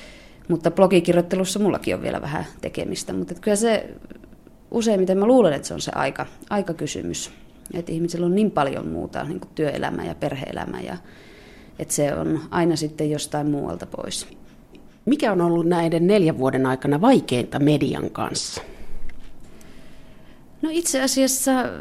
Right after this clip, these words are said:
Speaker 1: mä koen henkilökohtaisesti, että mulla on ollut median kanssa todella niin kuin helppoa ja vaivatonta, että yhteistyö on pelannut todella hyvin.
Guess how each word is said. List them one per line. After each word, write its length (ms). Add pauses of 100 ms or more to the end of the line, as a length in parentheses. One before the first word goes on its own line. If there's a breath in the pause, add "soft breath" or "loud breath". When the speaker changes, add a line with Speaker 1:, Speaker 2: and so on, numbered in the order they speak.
(880)
Speaker 1:
mä 580
koen 220
henkilökohtaisesti, 800
että 180
mulla 140
on 80
ollut 220
median 380
kanssa 420
todella 400
niin 140
kuin 160
helppoa 580
ja 180
vaivatonta, 720
että 280 (640 loud breath)
yhteistyö 600
on 160
pelannut 800
todella 380
hyvin. 420